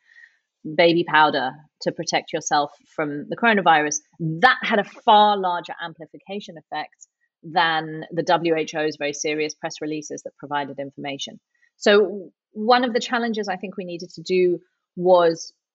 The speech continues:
build up and create some integrity around information dissemination. The other thing that was very clearly a vulnerability during the pandemic was cyber attacks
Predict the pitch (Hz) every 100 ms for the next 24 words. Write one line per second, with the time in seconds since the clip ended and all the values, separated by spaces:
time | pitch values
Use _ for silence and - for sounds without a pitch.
0 | _ - 165 - 202 202 196 190 185 175
1 | - 165 160 - - 170 - 170 156 -
2 | 147 170 165 156 156 151 147 139 147 147
3 | 139 156 139 127 131 127 127 - _ _
4 | _ _ - _ _ _ _ 202 220 240
5 | 262 262 254 196 180 - 160 180 175 165
6 | - 196 196 190 180 165 160 160 160 151
7 | 165 165 - 156 170 156 151 147 147 151
8 | 156 156 143 - _ 165 165 165 156 151
9 | - _ _ _ _ _ _ _ _ _
10 | _ _ _ - - 220 220 233 220 214
11 | - 180 -